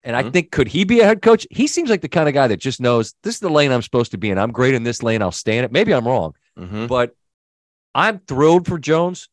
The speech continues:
Speaker 1: because they didn't pick his his, uh, option up, and now he's gonna get paid. And
Speaker 2: Yeah.
Speaker 1: every, and every game he wins,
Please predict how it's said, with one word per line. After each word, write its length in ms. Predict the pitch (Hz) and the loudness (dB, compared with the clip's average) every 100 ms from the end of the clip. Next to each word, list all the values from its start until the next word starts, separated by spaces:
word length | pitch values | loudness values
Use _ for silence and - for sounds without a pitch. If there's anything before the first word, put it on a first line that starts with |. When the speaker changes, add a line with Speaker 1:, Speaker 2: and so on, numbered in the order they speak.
| _ _ _ _ | _ _ _ _
Speaker 1:
because 480 | 135 143 143 117 - _ _ _ _ - | -8 -2 0 -2 -8 _ _ _ _ -4
they 80 | 160 | -4
didn't 280 | 131 175 208 | 2 2 2
pick 180 | 175 120 | -4 -4
his 120 | 95 _ _ _ _ - | -8 _ _ _ _ -8
his, 240 | 110 92 95 - | -4 -4 -6 0
uh, 260 | 95 85 80 | 2 2 2
option 360 | 92 90 - 85 | 0 0 -2 0
up, 200 | 87 _ _ | -2 _ _
and 120 | 131 139 | -2 0
now 160 | 170 | 2
he's 120 | 196 156 | 0 2
gonna 160 | 147 | 0
get 180 | 139 135 | 2 2
paid. 320 | 151 104 73 - 117 | 2 0 -6 -14 -4
And 140 | 139 | -4
Speaker 2:
Yeah. 80 | 143 143 113 | 0 -2 0
Speaker 1:
every, 300 | 185 143 131 - 127 | -2 -4 -14 -16 -8
and 100 | 143 | -4
every 360 | 156 151 165 160 | 0 0 0 -2
game 300 | 143 160 147 | 0 -2 -2
he 160 | 156 | -2
wins, 680 | 131 107 160 123 98 - | -2 -2 -2 -2 -4 -10